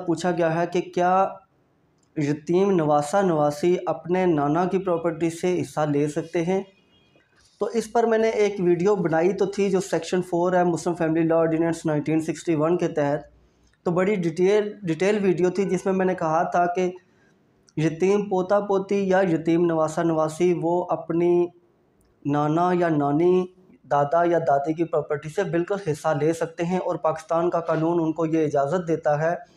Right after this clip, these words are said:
कि वो वहाँ से हिस्सा ले सकते हैं। लेकिन फिर भी एक सवाल बार बार पूछा गया तो मैंने कहा चले इस पर दोबारा से एक वीडियो में बना दूँ।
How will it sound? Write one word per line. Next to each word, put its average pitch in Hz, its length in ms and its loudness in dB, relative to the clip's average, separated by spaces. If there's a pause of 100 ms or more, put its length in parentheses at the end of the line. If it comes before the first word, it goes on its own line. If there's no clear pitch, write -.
(880)
कि 196 60 0
वो 190 280 2
वहाँ 170 340 0
से 214 180 0
हिस्सा 156 320 -2
ले 139 220 0
सकते 135 340 -8
हैं। 131 240 -6 (340)
लेकिन 190 220 0
फिर 208 200 2
भी 220 160 2
एक 196 180 2
सवाल 175 320 2
बार 170 220 0
बार 180 160 0
पूछा 170 280 -2
गया 170 140 -2
तो 165 100 -4
मैंने 160 200 0
कहा 156 240 0
चले 160 260 -2
इस 156 120 -4
पर 156 180 -6
दोबारा 143 340 0
से 160 180 -2
एक 156 140 -4
वीडियो 135 320 -2
में 180 200 0 (600)
बना 139 280 0
दूँ। 117 200 -4